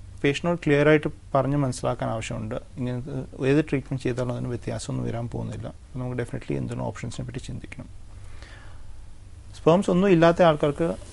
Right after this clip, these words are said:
ഏറ്റവും simple ആയിട്ടുള്ള treatment option donor I യു ഐ എന്ന് പറയും. ഐ വി എഫ് പോലും ചെയ്യാൻ ആവശ്യം വരത്തില്ല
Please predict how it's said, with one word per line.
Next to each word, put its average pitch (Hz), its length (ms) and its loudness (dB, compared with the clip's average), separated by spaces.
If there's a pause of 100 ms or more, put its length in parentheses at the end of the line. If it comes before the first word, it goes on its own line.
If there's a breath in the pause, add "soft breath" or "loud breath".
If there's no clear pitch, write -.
(180)
ഏറ്റവും 175 240 2
simple 147 260 0
ആയിട്ടുള്ള 165 320 4
treatment 139 340 0
option 151 220 -4 (100)
donor 127 300 4
I 117 160 4
യു 117 160 0
ഐ - 20 -4
എന്ന് 120 220 -6
പറയും. - 220 -8 (200)
ഐ - 80 2
വി 151 40 -2
എഫ് - 180 -6
പോലും 170 260 0
ചെയ്യാൻ 151 180 4
ആവശ്യം 135 320 -2
വരത്തില്ല 117 300 -6